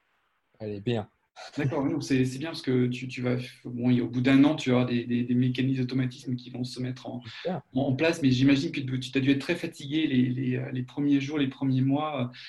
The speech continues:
Speaker 2: euh, si t'as, si t'as entendu beaucoup d'allemand en travaillant.
Speaker 1: Effectivement, surtout quand on se retrouve dans des, euh, euh, dans des, euh, dans des événements, dans les soirées où il y a, euh, un, deux, trois, quatre, cinq, six Allemands,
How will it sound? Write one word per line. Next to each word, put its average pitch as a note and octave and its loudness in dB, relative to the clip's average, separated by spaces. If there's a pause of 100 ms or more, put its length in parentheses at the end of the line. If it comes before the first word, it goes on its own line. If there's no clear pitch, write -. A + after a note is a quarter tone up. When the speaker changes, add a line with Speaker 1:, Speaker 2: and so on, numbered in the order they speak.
(320)
Speaker 2:
euh, - -16
si B2+ -14
t'as, B2 0
si B2 -4
t'as B2+ -2
entendu C3+ 2
beaucoup C3 -4
d'allemand C3 2
en B2 0
travaillant. B2 -4 (680)
Speaker 1:
Effectivement, B2+ -4
surtout B2+ -10
quand B2+ -6
on B2 -2
se - -14
retrouve B2+ -2
dans A#2 -4
des, A#2+ -2
euh, A2 0 (680)
euh, A#2+ -6 (400)
dans B2+ -8
des, B2+ -6
euh, A#2+ -6
dans A#2+ -6
des A#2 -2
événements, B2 0
dans B2 -2
les A2 -2
soirées A#2+ 0
où A#2+ -4
il A#2 -4
y A#2 -2
a, A#2+ -2
euh, A2+ -4
un, A#2+ -4
deux, A#2+ -6
trois, A#2+ -4
quatre, B2 -6
cinq, B2+ -6
six B2 -8
Allemands, C#3 -4